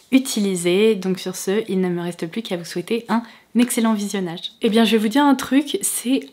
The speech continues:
un peu rude ce matin, je commence à être <laughs> bien fatiguée. Non mais vous savez quoi,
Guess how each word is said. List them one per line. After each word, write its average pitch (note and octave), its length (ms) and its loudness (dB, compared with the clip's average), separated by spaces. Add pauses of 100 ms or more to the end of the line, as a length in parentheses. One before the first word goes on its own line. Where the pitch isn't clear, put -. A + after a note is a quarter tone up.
(120)
un C#4 120 6
peu B3+ 160 2
rude A3+ 300 0
ce G#3+ 180 -2
matin, G#3 480 2
je A3 160 0
commence G#3+ 580 0
à G3 200 2
être - 320 2 (200)
<laughs> - 200 -20
bien B3+ 260 2
fatiguée. B3+ 720 0
Non G#3 80 0
mais G3 120 0
vous F#3+ 100 -8
savez G#3+ 280 -2
quoi, A3 260 2